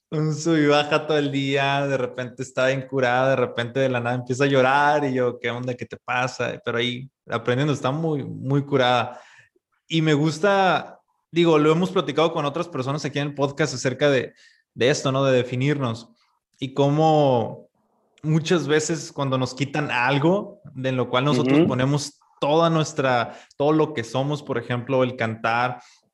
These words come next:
Speaker 1: o no sé, ¿sabes qué? Pues tú eres ministro en tu iglesia y de repente toca que ya no eres, es como pierdes todo lo que tú eres dentro de la iglesia, ¿no?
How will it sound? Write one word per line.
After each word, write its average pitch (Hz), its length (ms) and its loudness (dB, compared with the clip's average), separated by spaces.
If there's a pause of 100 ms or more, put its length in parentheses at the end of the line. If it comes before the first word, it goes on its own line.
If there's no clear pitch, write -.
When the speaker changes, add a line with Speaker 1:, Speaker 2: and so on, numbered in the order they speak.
Speaker 1:
o 117 400 0
no 123 140 -2
sé, 120 580 -2
¿sabes 117 260 -2
qué? 131 160 0
Pues 127 240 -10
tú 127 60 -4
eres 117 180 -4
ministro 120 380 -4
en 131 80 -4
tu 131 80 -4
iglesia 123 320 -2
y - 40 0
de 117 40 0
repente 113 440 -6
toca 123 340 -6
que 107 180 -12
ya 110 160 -2
no 123 140 -2
eres, 131 340 -2 (580)
es 123 200 -2
como 151 500 -2
pierdes 143 640 0 (480)
todo 151 220 2
lo 156 140 2
que 139 80 -4
tú 143 180 -2
eres 135 480 -4
dentro 127 300 -2
de 123 60 0
la 117 60 -4
iglesia, 113 380 -4
¿no? 117 320 -8